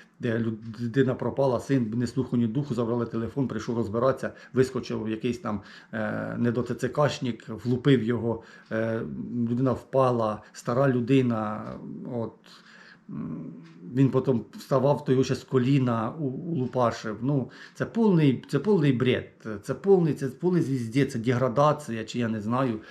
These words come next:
що це воно коїться, отаке. От. Тобто, електронні оці всі, а, да, кстати ж, про тисячу, да, тисяча оця, вона ж не, просто не так,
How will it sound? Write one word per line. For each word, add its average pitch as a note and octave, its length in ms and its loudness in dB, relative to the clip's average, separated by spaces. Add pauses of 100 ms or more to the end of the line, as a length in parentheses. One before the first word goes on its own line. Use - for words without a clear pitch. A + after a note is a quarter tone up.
(120)
що - 160 -6
це A#2+ 120 -6
воно A2 240 -2
коїться, C#3+ 540 2 (420)
отаке. G#2+ 560 -4 (380)
От. - 200 -4 (160)
Тобто, D3 600 4 (1120)
електронні D#3+ 600 6
оці C#3 360 4
всі, C#3 380 2 (420)
а, D#3+ 160 6
да, E3 140 4
кстати F3 380 2
ж, D#3 480 -2
про D#3+ 240 0
тисячу, D#3+ 480 2
да, C3+ 200 4
тисяча B2 560 -2
оця, A2 280 0
вона A#2 260 -2
ж A2+ 140 -4
не, C3+ 160 4
просто D3+ 300 -2
не C#3 60 0
так, C#3+ 220 0